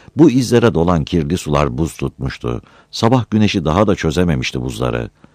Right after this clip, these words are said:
"Bu, bu, bu, bu," diyerek girdi içeri. Çeneleri birbirine vuruyordu. "Ne o deli oğlan, üşüdün mü yoksa?" dedi birisi.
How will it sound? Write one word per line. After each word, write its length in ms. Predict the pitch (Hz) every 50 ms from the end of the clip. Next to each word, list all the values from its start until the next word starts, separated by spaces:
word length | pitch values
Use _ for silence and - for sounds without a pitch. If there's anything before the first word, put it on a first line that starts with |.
| _ _ _ - - _ -
"Bu, 200 | 85 95 90 76
bu, 260 | 90 95 90 82 76
bu, 140 | 98 95 76
bu," 160 | 98 98 85
diyerek 360 | 76 87 85 80 85 90 73
girdi 280 | 71 87 85 73 73 90
içeri. 340 | 78 69 - 78 71 65 69
Çeneleri 480 | - - 85 80 82 85 82 101 85
birbirine 400 | 82 87 80 73 85 80 80 92
vuruyordu. 560 | 85 71 73 67 69 69 65 62 64 64 60 - - - _ _ _ -
"Ne 140 | 73 87 104
o 140 | 113 110 87
deli 180 | 92 92 110
oğlan, 280 | 120 131 139 139 123 92
üşüdün 320 | 87 82 101 98 117 131
mü 80 | 156 160
yoksa?" 280 | 156 120 - - 101
dedi 220 | 87 82 73 80 71
birisi. 440 | 76 73 71 - - 71 65 60